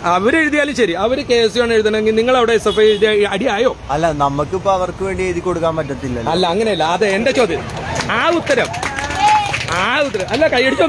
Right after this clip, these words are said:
Speaker 1: നല്ല കാര്യം. ആ ഉത്തരം, ഉത്തരം മുട്ടുമ്പോൾ കൊഞ്ഞനം കുത്തുക എന്ന് പറയാം. ഞാൻ ചോദിച്ചത് അങ്ങനെയല്ല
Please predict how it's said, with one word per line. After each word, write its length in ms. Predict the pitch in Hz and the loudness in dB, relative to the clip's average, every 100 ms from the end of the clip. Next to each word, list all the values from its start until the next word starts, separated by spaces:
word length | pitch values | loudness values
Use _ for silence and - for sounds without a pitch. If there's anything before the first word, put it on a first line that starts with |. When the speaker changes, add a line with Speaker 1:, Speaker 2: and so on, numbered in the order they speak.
| 240 | 2
Speaker 1:
നല്ല 100 | 220 262 | 0 0
കാര്യം. 220 | 208 - - - 165 | 0 -4 -10 -6 -2
ആ 40 | 233 339 | 0 0
ഉത്തരം, 340 | 311 285 254 160 - - - - - - 226 | 0 0 0 -2 -8 -10 -8 -8 -6 0 2
ഉത്തരം 280 | - 277 311 | 2 2 2
മുട്ടുമ്പോൾ 280 | 277 269 277 262 | 0 0 2 2
കൊഞ്ഞനം 260 | 247 254 254 | 2 0 0
കുത്തുക 200 | 214 240 | 2 2
എന്ന് 80 | 233 | 2
പറയാം. 180 | 202 180 185 | 0 0 0
ഞാൻ 100 | 277 339 | 0 2
ചോദിച്ചത് 260 | 285 285 | 2 2
അങ്ങനെയല്ല 260 | 254 247 | 0 0